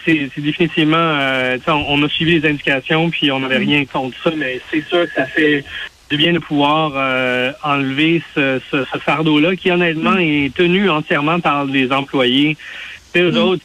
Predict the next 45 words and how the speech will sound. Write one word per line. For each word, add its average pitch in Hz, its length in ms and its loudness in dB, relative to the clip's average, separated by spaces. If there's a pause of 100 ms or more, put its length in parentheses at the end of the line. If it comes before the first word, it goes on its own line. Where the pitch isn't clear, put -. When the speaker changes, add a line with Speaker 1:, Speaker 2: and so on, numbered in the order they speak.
Speaker 1:
qui 135 560 2
font 139 300 -2
face, 156 220 0 (200)
tu 160 60 0
sais, 156 160 2
à, 123 500 -2
à, 131 240 0 (160)
à 151 140 0
la 147 80 2
réticence 180 640 0 (100)
ou 135 160 -2
parfois - 320 -4
des 139 180 2
insultes, 175 560 2
parfois 143 280 -4
des, 135 360 2
des 131 160 0
injures 151 480 2
de 135 140 0
gens 151 220 0
qui 131 380 2
veulent 135 180 -2
pas, 156 340 0 (420)
euh, 135 120 0
qui 147 200 -6
sentent 147 220 0
qu'ils 131 460 0
ont 131 100 0
pas 160 120 0
besoin 147 280 2
de 156 80 -6
faire 143 320 -2
ça, 165 80 0
que 156 180 -8
c'est, 131 320 0
Speaker 2:
Ah, 208 120 2
c'est 202 140 -2
Speaker 1:
qu'ils 123 100 0
Speaker 2:
ça. 196 60 2
Speaker 1:
devraient 131 280 -2
pas 151 160 2
avoir 151 280 0
à 143 60 -2
le 139 60 -4
faire. 170 340 0